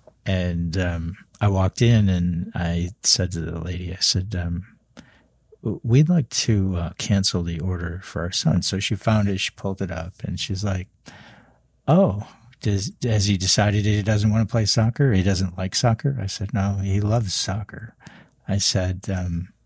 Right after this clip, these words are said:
"He can't play this year." And she goes, "Oh, I'm sorry to hear that." And, uh, she asked me why, and I said, "Because he died three weeks ago." And she got all shook up, and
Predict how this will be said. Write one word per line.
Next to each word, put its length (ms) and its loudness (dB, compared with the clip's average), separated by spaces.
"He 120 0
can't 280 2
play 240 -4
this 260 -8
year." 240 -12
And 120 2
she 120 0
goes, 180 -4
"Oh, 220 2
I'm 140 0
sorry 240 2
to 80 2
hear 240 4
that." 300 0
And, 440 0
uh, 240 0
she 180 2
asked 240 4
me 100 4
why, 320 4
and 140 2
I 100 -2
said, 240 0
"Because 300 0
he 120 0
died 480 -4
three 280 -6
weeks 320 -6
ago." 220 -12
And 280 2
she 240 4
got 320 4
all 260 0
shook 360 -2
up, 320 -2
and 640 0